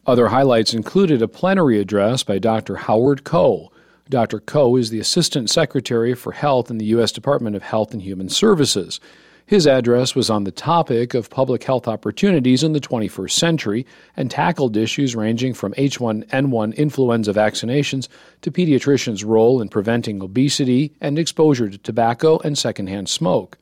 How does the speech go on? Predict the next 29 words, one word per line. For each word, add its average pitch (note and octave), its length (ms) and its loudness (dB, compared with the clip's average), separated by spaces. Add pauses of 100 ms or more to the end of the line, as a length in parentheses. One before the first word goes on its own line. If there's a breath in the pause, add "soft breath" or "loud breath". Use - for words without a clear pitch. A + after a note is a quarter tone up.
(160)
Another A2+ 320 2
highlight C#3+ 440 2
was A#2 140 -2
a A#2+ 60 -6
plenary B2 480 0
address B2 340 2
by C3+ 160 0
Doctor A#2 340 0
Tina D3 320 -2
Chang C#3+ 520 -2
of D3+ 80 -2
the A#2+ 80 -2
Johns A2+ 380 0
Hopkins D#3+ 520 -2
Children's D#3 540 0
Center B2 280 0
in G#2+ 120 0
Baltimore. A#2 680 0 (460 soft breath)
Doctor F3+ 280 0
Chang C#3 340 0
spoke B2 400 2
on A#2+ 140 0
the G#2+ 80 -2
genetics A2+ 500 0
revolution B2+ 600 2
and E3 180 0
primary A2+ 480 -2
care A2 300 -2
pediatrics. G2+ 880 -4